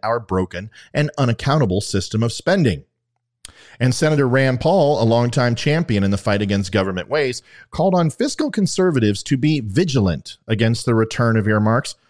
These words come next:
which funnel tax dollars to special interests and campaign donors. Overall, the big picture, and earmarks are one battle and a very large fight, and even a larger fight.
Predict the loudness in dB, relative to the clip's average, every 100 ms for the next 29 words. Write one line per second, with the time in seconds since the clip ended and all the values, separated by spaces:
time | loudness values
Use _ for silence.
0 | _ -4 -2 -2 -2 0 0 0 0 0
1 | -2 -2 0 0 -2 -6 -4 -4 -2 -4
2 | -2 -2 -2 -4 -2 -2 -2 -2 0 0
3 | 2 0 -4 -12 -20 -20 -20 _ _ _
4 | _ _ _ -20 _ -20 -20 -4 0 2
5 | 2 2 0 0 -2 0 -2 -2 -2 -2
6 | -4 _ _ _ -4 -2 2 2 2 2
7 | 0 0 2 2 2 2 2 2 0 0
8 | 0 0 0 2 2 2 2 0 -2 -12
9 | _ -6 -2 -2 -6 -20 -4 0 2 2
10 | 2 2 0 -2 -4 -10 -14 -16